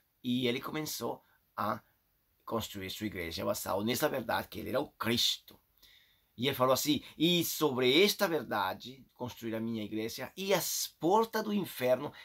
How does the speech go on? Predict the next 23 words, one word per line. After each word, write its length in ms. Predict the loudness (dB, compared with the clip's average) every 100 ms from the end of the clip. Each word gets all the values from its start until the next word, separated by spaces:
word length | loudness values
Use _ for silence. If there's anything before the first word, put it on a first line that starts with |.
| -2
elas 240 | 2 2
não 560 | 2 -2 4 6 6 6
vão 240 | 4 4
prevalecer." 680 | -2 -6 -6 -6 -6 -8 -8 -14 -18
Oh, 360 | -4 0 0 -2 -10 _
com 160 | -4 -4
certeza, 680 | -6 -8 -4 -4 -4 -10 -16 -20 -12
o 80 | -6
Senhor 180 | -2
Jesus 320 | -2 -2 -4 -4
foi 180 | -6
pendurado 480 | -6 -8 -2 2 2
na 120 | 2
cruz, 400 | -2 -2 -2 0
ele 180 | -2 -4
foi 80 | -6
crucificado, 640 | -8 -6 -6 0 2 2 -2 -16 -2
mas 280 | 2 4 2
mesmo 280 | -2 0
assim 300 | -2 -2 0
a 60 | 0
morte 340 | 2 0 0 0
não 260 | 2 2